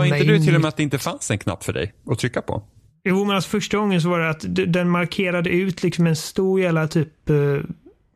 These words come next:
Speaker 1: ser ut som, nästan som en stor serverbank eller någonting sånt där. En stor jävla låda i mitten av rummet. Och den var utmarkerad. Själva lilla, den pytte, pytte, pytte knappen som man skulle trycka på var inte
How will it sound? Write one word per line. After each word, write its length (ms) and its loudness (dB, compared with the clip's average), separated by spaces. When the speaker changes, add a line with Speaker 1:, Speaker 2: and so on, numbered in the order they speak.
Speaker 1:
ser 120 0
ut 120 -2
som, 280 2
nästan 320 0
som 160 2
en 160 4
stor 260 0
serverbank 880 0
eller 120 2
någonting 300 2
sånt 180 -2
där. 80 -4
En 120 0
stor 300 0
jävla 220 2
låda 520 0
i 40 4
mitten 340 2
av 100 2
rummet. 540 -2
Och 80 2
den 140 2
var 80 2
utmarkerad. 760 -2
Själva 300 0
lilla, 360 2
den 240 2
pytte, 400 -2
pytte, 400 -4
pytte 400 -2
knappen 520 -2
som 120 0
man 80 4
skulle 200 0
trycka 280 -2
på 260 -2
var 140 0
inte 460 0